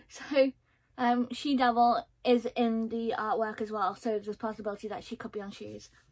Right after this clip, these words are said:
So that's everything we know so far. We know the size range of the two different shoes. Your Despicable is the extended sizes, which is thirty-six to forty-six. That's All Folks is thirty-six to forty-three in the usual sizes. Um,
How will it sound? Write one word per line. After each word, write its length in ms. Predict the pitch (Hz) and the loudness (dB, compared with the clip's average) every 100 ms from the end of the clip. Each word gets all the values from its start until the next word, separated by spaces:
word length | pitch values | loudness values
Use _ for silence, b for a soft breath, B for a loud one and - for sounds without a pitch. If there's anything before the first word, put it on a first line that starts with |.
| _ - - - | _ -20 -20 -10
So 140 | 302 | 4
that's 180 | 339 359 | 4 6
everything 340 | 320 277 269 | 2 4 4
we 120 | 240 | 4
know 160 | 233 220 | 2 -2
so 160 | 226 220 | -4 -2
far. 340 | 226 214 208 b b - | 0 0 -2 b b -4
We 340 | 233 247 240 | -2 0 0
know 340 | 254 277 269 | 2 4 4
the 120 | 254 262 | 2 -4
size 360 | 285 262 330 | 0 0 2
range 280 | 330 339 320 | 2 0 0
of 80 | 262 | -4
the 80 | 220 | -4
two 200 | 302 320 | -4 -4
different 260 | 311 254 | -2 -4
shoes. 480 | - 220 220 233 226 b b | -2 -2 0 -2 -4 b b
Your 180 | 240 240 | 2 4
Despicable 460 | 233 247 294 269 294 | 4 0 -6 2 2
is 220 | 277 240 | 4 4
the 80 | 214 | 4
extended 400 | 208 240 226 226 | 4 0 0 2
sizes, 360 | 226 220 214 | 2 0 -2
which 160 | 214 - | -8 -12
is 80 | 208 | -8
thirty-six 420 | 220 - 233 - | -6 -4 -6 -12
to 80 | - | -16
forty-six. 760 | - 311 339 320 294 285 - - B B | -4 2 4 2 -6 -6 -6 -14 B B
That's 240 | - 247 254 - | -2 0 0 6
All 180 | 269 | 8
Folks 420 | 262 254 240 - - b b | 8 4 2 -2 -18 b b
is 340 | - 220 208 - _ | 2 4 4 -6 _
thirty-six 500 | 233 240 233 240 - | 2 2 -4 -6 -6
to 120 | 233 | -14
forty-three 720 | - 214 220 214 - 185 185 - B - | 0 0 0 -10 -10 -8 -8 -10 B -10
in 140 | 214 | -8
the 60 | 208 | -4
usual 340 | 202 190 - | -6 -6 -10
sizes. 580 | 254 - - - - - B B B | -8 -10 -10 -12 -14 -20 B B B
Um, 340 | 220 220 240 | -8 -4 -6